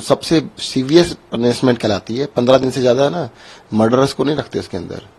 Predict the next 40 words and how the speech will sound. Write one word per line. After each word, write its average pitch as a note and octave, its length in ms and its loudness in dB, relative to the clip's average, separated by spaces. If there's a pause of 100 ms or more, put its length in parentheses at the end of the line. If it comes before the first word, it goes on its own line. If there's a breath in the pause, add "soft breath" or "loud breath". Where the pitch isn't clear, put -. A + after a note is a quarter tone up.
(260)
पन्द्रह A#2 240 4
दिन B2 120 0
से B2 140 -4
ज्यादा C3+ 160 0
नहीं, G#2+ 120 -10 (360 soft breath)
महीनों C3+ 340 -2
रखा C#3+ 220 -6
गया B2 180 -8
solitary A#2+ 420 -6
confinement G#2+ 480 -6
के G2 100 -12
अंदर F#2+ 200 -14 (720 soft breath)
कि A2 60 -8
भाई A2 80 -2
किन-, G#2+ 340 -4
किसी A2 160 -6
से A2 60 -4
बात G2 240 -6
नहीं G#2 80 -6
कर G2 80 -6
सकते, F#2 300 -10
बोल F#2+ 200 -6
नहीं F#2+ 120 -6
सकते। F#2+ 280 -14
तो - 120 -10
दे-, C#3 260 -2
उन्हें D#3+ 320 -6
तोड़ने C#3 300 -2
के D3 100 -8
लिए D3+ 120 -6
हर C3 160 -10
तरह B2+ 200 -4
के A2+ 200 -4 (140)
हथकंडे G2 340 -8
अपनाए - 400 -12 (720 soft breath)
जो B2 120 2
भी A#2 80 0
हो A2 80 -2
सकते - 280 -12
थे। - 120 -20